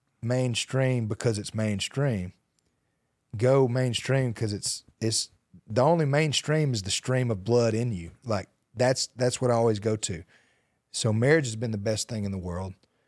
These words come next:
And to have that person, that, that true ride or die person that it doesn't matter if you're paralyzed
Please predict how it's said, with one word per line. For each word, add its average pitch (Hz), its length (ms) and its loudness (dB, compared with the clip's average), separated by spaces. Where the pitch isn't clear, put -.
And 117 140 0
to 110 40 2
have 131 420 0
that 123 200 -2
person, 123 440 -2
that, 127 360 -2
that 117 320 -2
true 143 440 2
ride 123 320 2
or 117 60 -2
die 113 220 0
person 110 560 -6
that 110 360 0
it 127 100 0
doesn't 127 220 2
matter 123 180 0
if 110 120 -6
you're 120 100 -4
paralyzed 113 800 -2